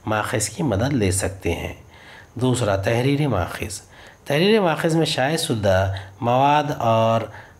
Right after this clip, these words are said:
मह-, महफू-, महफूजात का मख-,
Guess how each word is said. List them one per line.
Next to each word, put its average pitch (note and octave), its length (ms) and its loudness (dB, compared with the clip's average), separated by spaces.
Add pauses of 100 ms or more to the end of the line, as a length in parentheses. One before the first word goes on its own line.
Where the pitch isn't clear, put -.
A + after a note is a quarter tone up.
मह-, A#2 260 0
महफू-, A2+ 520 0
महफूजात A#2 1000 0 (320)
का D#3 220 2 (1000)
मख-, A#2+ 280 -2